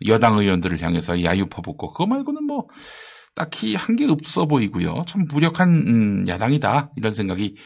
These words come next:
듭니다. 뭐, 극렬하게 저항을 해야 된다, 이런 얘기는 아닙니다만은, 여하간 뭐, 그들이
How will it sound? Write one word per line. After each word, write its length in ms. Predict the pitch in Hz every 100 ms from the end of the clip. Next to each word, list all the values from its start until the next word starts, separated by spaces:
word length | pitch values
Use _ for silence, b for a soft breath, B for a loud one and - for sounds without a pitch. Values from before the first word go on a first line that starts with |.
| b
듭니다. 320 | - 95 87
뭐, 220 | 98 147 147 B B -
극렬하게 520 | 147 151 - 147 139
저항을 380 | - 110 120 139
해야 120 | 131
된다, 220 | 110 104
이런 220 | 104 117
얘기는 240 | 117 131 139
아닙니다만은, 720 | 98 87 85 92 107 107 101 B B B B B B B
여하간 400 | 147 156 165 147
뭐, 120 | 147 151
그들이 600 | 151 202 185 180 233